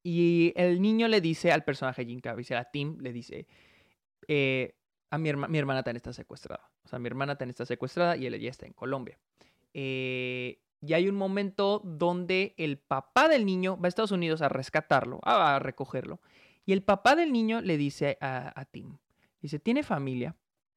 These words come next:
Le dice, "Sí, sí tengo familia". Ve la foto de la familia y le dice, ¿Qué sentiría si uno de sus hijos no duerme en su cama. Palabras más, palabras menos. Que también se me hace también una gran introducción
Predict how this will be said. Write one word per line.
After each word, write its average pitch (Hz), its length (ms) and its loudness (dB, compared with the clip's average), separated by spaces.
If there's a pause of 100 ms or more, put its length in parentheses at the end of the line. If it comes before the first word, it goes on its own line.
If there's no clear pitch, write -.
(440)
Le 143 80 -10
dice, 127 180 -8
"Sí, 226 140 -4
sí 214 60 -4
tengo 156 160 -6
familia". 147 380 -12 (680)
Ve 123 160 -6
la 113 120 -6
foto 117 280 -4
de 165 80 4
la 180 80 0
familia 254 500 0
y 147 100 -6
le 127 100 -4
dice, - 320 -12 (440)
¿Qué 196 120 4
sentiría 151 760 -6 (840)
si - 800 -8 (400)
uno 156 180 -6
de 160 80 -8
sus 143 240 -10
hijos 135 440 -10 (240)
no 139 240 -8
duerme 127 320 -4
en 117 40 -10
su - 140 -12
cama. - 320 -14 (180)
Palabras 294 320 4
más, 226 160 2
palabras 139 360 4
menos. - 280 -12
Que 202 100 2
también 269 280 4
se 440 100 8
me 392 80 4
hace 330 160 2
también 226 300 2
una 214 180 2
gran 190 220 2
introducción 151 800 -2